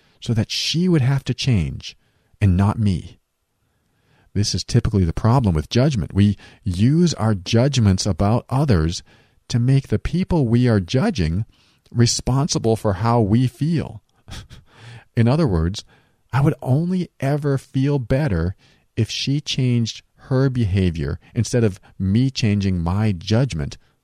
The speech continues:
about her behavior. If she reached for junk food and my judgment kicked in,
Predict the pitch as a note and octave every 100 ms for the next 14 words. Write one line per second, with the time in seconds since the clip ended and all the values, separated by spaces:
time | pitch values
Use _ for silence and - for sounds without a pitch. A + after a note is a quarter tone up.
0 | _ - F2+ G2 A2 A2 F#2 D2 D#2 D#2
1 | C2+ - - _ _ _ _ _ _ A2
2 | - A2+ G2+ G2 G2+ - - G#2+ E2+ G2
3 | B2 - A2+ C3+ C3 F2 E2 - - F2
4 | D2+ E2 F#2+ G#2+ G#2+ B2+ A#2 B2+ D#3+